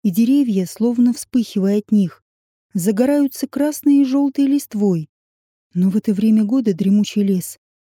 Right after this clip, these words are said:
становится жертвой губительных ураганов. Они проносятся над ним, вырывая деревья с корнями,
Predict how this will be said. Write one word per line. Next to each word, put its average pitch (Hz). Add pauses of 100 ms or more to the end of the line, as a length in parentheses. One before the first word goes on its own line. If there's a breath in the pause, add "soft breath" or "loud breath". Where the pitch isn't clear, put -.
становится 269
жертвой 277
губительных 262
ураганов. 233 (380)
Они 262
проносятся 220
над 208
ним, 190 (360)
вырывая 233
деревья 226
с -
корнями, 196